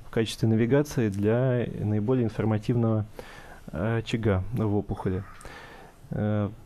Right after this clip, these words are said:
данной пациентке липосаркома рецидив.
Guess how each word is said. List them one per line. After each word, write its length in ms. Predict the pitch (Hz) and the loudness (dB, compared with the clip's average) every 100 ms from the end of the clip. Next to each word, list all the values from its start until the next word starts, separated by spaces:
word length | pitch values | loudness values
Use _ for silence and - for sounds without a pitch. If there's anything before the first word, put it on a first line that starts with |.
| - - | -10 -2
данной 340 | 120 127 107 | 2 2 2
пациентке 440 | 113 - 98 98 | 0 0 0 2
липосаркома 720 | 104 104 107 120 123 202 202 175 | 0 0 -2 -2 0 2 2 2
рецидив. 460 | 143 139 127 127 | 0 -2 0 0